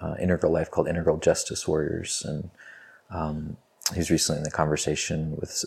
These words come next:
uh, several of the, um, Black leaders in the integral community and was, and made this point that, like, the all lives matter language is a world-centric phrase. It's like, "All lives matter,"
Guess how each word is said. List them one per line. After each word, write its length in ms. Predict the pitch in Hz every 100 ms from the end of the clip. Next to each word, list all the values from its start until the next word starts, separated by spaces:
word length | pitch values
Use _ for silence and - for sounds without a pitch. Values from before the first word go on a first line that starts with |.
| -
uh, 160 | 82
several 360 | - 85 78 78
of 40 |
the, 320 | 76 76 80 87 _ _ -
um, 240 | 85 76 78
Black 280 | 80 -
leaders 340 | 82 78 76 78
in 60 |
the 80 | 76
integral 300 | 80 78 78
community 640 | - 80 80 80 80 80 - - - - - - _
and 180 | 95 87
was, 260 | 82 - -
and 240 | 101 95 98
made 160 | 92
this 140 | 82 -
point 420 | - 107 82 76
that, 200 | 80 80
like, 280 | 80 80 - - _ _ _ _ _ _ _ _ _ _
the 160 | 92 90
all 240 | - 87
lives 260 | 85 80 78
matter 640 | 80 80 80 80 76 76 -
language 720 | 85 85 87 82 76 78 - -
is 120 | 82
a 60 | 78
world-centric 880 | 85 90 82 - 78 - 85 - - - _ _ _ _ -
phrase. 640 | - 78 78 101 - -
It's 100 | 98
like, 140 | 73 71
"All 160 | 80
lives 260 | 78 78 78
matter," 460 | 76 82 90 98